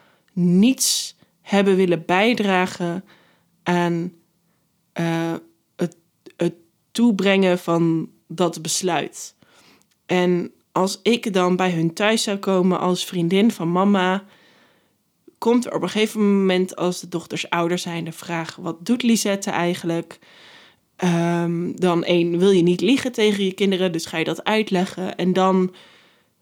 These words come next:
breng je het dus in als iets normaals.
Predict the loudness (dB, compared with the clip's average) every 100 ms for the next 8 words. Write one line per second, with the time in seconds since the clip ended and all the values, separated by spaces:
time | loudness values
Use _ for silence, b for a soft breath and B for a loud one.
0 | b -6 0 2 4 4 2 0 -4 -4
1 | -2 2 4 4 2 0 -2 -2 -2 -2
2 | 0 0 -2 -6 -8 -10 -10